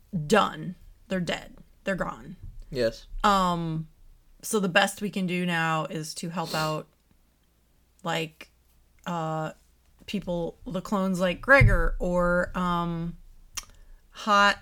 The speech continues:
Speaker 1: Hauser or, <laughs> you know, the ones that the chip did not activate, the ones that don't want any part of this.
Speaker 2: Hmm.
Speaker 1: And maybe Boba Fett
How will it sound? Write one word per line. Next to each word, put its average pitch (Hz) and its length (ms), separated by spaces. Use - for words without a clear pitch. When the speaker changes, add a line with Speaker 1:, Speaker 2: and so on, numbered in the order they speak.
Speaker 1:
Hauser 196 760
or, 185 560
<laughs> - 340
you 254 160
know, 220 220
the 220 80
ones 233 240
that 175 300
the 208 80
chip - 280
did 180 160
not 180 320
activate, - 440
the 190 80
ones 196 320
that 170 280
don't 190 300
want 180 260
any 170 140
part - 180
of - 160
this. - 240
Speaker 2:
Hmm. 135 180
Speaker 1:
And 220 180
maybe 196 320
Boba 175 280
Fett 170 320